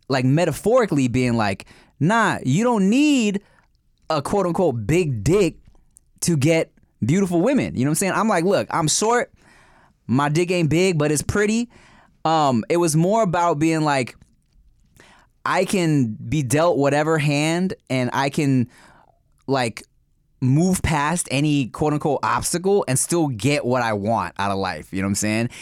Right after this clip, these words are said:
Even though, like, yes, I'm short. Even though, um, uh, let's see, I'm not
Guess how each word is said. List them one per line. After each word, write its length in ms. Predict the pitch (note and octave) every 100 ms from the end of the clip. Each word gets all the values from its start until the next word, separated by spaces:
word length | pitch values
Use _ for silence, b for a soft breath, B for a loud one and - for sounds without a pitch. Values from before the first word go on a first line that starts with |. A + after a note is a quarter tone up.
| B
Even 200 | C#3+ D3+
though, 100 | D3+ C#3
like, 140 | A#2+
yes, 220 | A#2 F#2+
I'm 120 | G2+ G2
short. 400 | - G#2 D#2 -
Even 280 | A2+ B2 B2
though, 260 | A#2+ A#2 - B B B
um, 540 | A2+ A2+ G#2+ G#2 G2 - B B B B _
uh, 360 | A2+ A2 G#2 G2
let's 240 | G#2 A2+ -
see, 280 | - A2+ G2
I'm 120 | B2
not 280 | B2+ A2+ G#2